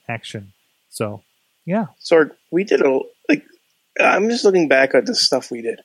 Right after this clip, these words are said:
Speaker 2: Uh, I'm, like, just going back to what you said about having, uh, having so much variety in professional wrestling. We almost traveled to New Jersey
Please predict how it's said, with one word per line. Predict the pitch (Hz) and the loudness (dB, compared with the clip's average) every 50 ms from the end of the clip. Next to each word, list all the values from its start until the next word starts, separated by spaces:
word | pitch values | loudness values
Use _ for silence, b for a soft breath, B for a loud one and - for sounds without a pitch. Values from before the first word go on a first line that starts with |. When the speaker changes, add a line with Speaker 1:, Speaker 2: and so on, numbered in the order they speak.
| _ _ _ _ _ _ _ _ _ _ _ _ _ _ _ _ _ _ - - | _ _ _ _ _ _ _ _ _ _ _ _ _ _ _ _ _ _ -2 0
Speaker 2:
Uh, | |
I'm, | 156 - 156 165 196 214 208 - - - - | 2 4 4 4 4 2 0 -4 -4 0 2
like, | 175 170 160 - - _ _ _ _ _ _ - - | 2 2 2 0 -4 _ _ _ _ _ _ -14 -14
just | 160 175 175 170 - | -4 -2 0 0 4
going | - 185 175 170 165 156 | 4 4 4 4 4 4
back | 160 156 156 | 2 2 2
to | - 156 | 2 2
what | 151 - | 2 2
you | 156 156 156 | 2 0 0
said | - 165 151 139 | 2 2 4 4
about | 131 143 135 135 131 127 131 - _ - | 4 4 4 4 4 2 0 -4 _ -10
having, | - 139 135 135 139 135 135 135 127 - _ b b b b _ _ _ _ _ _ - - | -6 -4 -4 -2 -2 -4 -4 -6 -10 -12 _ b b b b _ _ _ _ _ _ -4 0
uh, | 139 131 123 123 123 117 123 - _ _ _ _ _ _ _ _ _ _ _ _ _ _ _ _ _ _ _ - | 2 4 4 4 2 0 -4 -8 _ _ _ _ _ _ _ _ _ _ _ _ _ _ _ _ _ _ _ -4
having | 156 151 147 143 151 143 135 127 | -2 0 2 2 2 2 2 0
so | - - - 147 135 | -2 0 2 2 4
much | 135 135 135 - - - _ _ _ _ _ _ _ _ _ _ _ _ _ | 4 2 2 0 -4 -10 _ _ _ _ _ _ _ _ _ _ _ _ _
variety | 151 139 - - 135 135 135 123 123 127 127 127 123 | -12 -10 -2 2 4 6 6 6 6 4 2 2 -2
in | 120 113 | -4 -6
professional | - - - 127 120 - - 123 120 | -8 -8 -8 -8 -8 -6 -6 -6 -6
wrestling. | 117 120 120 117 - - - - - _ _ _ _ _ _ _ _ _ _ _ _ _ _ _ _ _ _ _ _ _ _ _ _ _ _ _ _ _ _ 196 | -6 -6 -6 -8 -10 -10 -12 -14 -16 _ _ _ _ _ _ _ _ _ _ _ _ _ _ _ _ _ _ _ _ _ _ _ _ _ _ _ _ _ _ 0
We | - 196 - - | 2 2 4 4
almost | 190 208 208 196 190 - | 2 2 2 0 0 0
traveled | - - 165 165 160 160 160 147 | 0 2 2 2 2 2 -2 -2
to | 139 | 0
New | 135 131 123 | 0 0 0
Jersey | 117 117 110 117 117 - - - - | -2 -2 -2 -2 -2 -4 -8 -14 -18